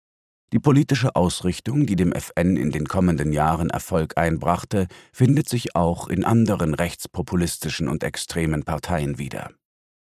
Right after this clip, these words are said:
Fremdenfeindlichkeit und eine Fundamentalopposition gegen das politische Establishment. Zweitausendzwei gelang Jean-Marie Le Pen damit eine weitere Sensation.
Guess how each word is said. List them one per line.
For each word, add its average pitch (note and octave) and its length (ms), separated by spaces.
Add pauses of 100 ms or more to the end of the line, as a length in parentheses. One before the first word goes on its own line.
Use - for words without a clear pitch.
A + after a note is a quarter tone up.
(400)
Fremdenfeindlichkeit A2 1300
und G#2 300
eine G#2 280
Fundamentalopposition E2+ 1700
gegen D#2+ 220
das D#2+ 180
politische E2 560
Establishment. - 880 (840)
Zweitausendzwei E2 960
gelang E2+ 360
Jean-Marie E2 560
Le E2 140
Pen D2+ 380
damit D2 420
eine E2+ 180
weitere E2 400
Sensation. C#2+ 800